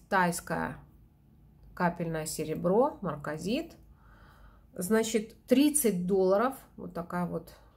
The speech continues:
даже не знаю, как это сказать. Такая запятайка. Э, легенькая, четыре точка двадцать грамм.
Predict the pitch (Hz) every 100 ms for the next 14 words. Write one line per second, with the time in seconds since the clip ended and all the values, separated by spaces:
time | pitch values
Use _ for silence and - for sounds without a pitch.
0 | - - _ _ _ _ _ _ _ -
1 | - - - - 185 180 196 190 196 156
2 | 160 - 170 - - - 170 196 254 -
3 | - - - - - - - - - -
4 | - 165 160 170 175 220 262 285 196 214
5 | - - _ - - - - _ - 190
6 | 185 180 185 185 185 220 294 254 220 202
7 | 190 - - 247 233 220 220 196 196 185
8 | 185 180 175 185 175 196 330